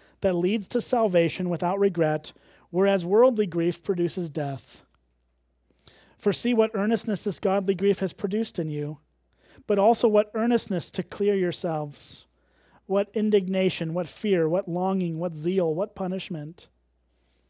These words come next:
At every point you have proved yourselves innocent in the matter.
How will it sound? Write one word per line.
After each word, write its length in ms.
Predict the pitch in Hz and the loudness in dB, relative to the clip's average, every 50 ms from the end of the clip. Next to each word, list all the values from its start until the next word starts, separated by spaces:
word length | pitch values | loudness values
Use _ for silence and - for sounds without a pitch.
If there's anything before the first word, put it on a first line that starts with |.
| _ _ _ - - | _ _ _ -16 -10
At 140 | - 165 170 | -4 -2 0
every 160 | 190 208 226 | 2 2 2
point 300 | 185 - 226 226 240 214 | 0 0 -2 -4 -2 -2
you 80 | 196 196 | 0 0
have 200 | 185 165 - - | 0 -2 -2 -4
proved 300 | - 202 196 190 175 160 | -4 -2 -2 -2 -2 -4
yourselves 460 | 175 156 - - 175 160 160 147 156 | -6 -6 -6 -4 -4 -4 -4 -2 -4
innocent 400 | 170 202 214 - - 160 156 156 | -4 -4 -4 -4 -6 -6 -6 -6
in 80 | 151 147 | -8 -8
the 60 | 143 | -10
matter. 420 | 143 147 151 151 139 135 131 139 | -10 -10 -10 -10 -10 -12 -14 -16